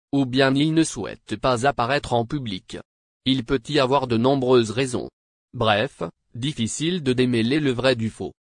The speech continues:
Et c'est en ça qu'une théorie du complot peut fonctionner et de se répandre. Plus c'est flou, plus la rumeur peut enfler et prendre de l'importance. Encore une fois,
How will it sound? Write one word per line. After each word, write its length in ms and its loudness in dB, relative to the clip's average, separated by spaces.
Et 100 2
c'est 220 0
en 100 2
ça 220 0
qu'une 260 -4
théorie 560 4
du 160 -6
complot 380 -2
peut 160 -4
fonctionner 680 2
et 60 4
de 120 -2
se 160 0
répandre. 720 -2
Plus 160 0
c'est 180 -6
flou, 260 -2
plus 160 -2
la 140 0
rumeur 500 2
peut 200 -4
enfler 440 -2
et 80 -2
prendre 380 0
de 100 -2
l'importance. 800 -4
Encore 400 2
une 180 4
fois, 380 0